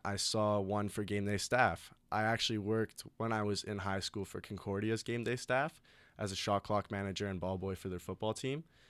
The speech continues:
So I knew that I would love, uh, the game day staff opportunity here.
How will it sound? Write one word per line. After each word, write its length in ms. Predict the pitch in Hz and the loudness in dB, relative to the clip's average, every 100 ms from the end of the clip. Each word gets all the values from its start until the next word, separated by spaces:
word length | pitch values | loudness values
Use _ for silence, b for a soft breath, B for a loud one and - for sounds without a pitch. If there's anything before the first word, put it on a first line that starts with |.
| b b b | b b b
So 320 | - - 110 | -6 2 4
I 140 | 110 107 | 4 4
knew 260 | 113 123 | 4 6
that 140 | 123 117 | 8 8
I 80 | 113 | 8
would 160 | 104 | 6
love, 500 | 101 107 107 104 92 95 | 4 6 6 6 0 -2
uh, 440 | 98 95 92 90 82 - | 0 0 0 -2 -6 -10
the 140 | - 101 | -6 -2
game 180 | 104 101 | 0 2
day 80 | |
staff 300 | 98 110 101 | 0 2 0
opportunity 560 | 101 95 92 107 101 95 | 0 -4 -6 -4 -4 -4
here. 420 | 90 104 101 104 | -2 2 2 0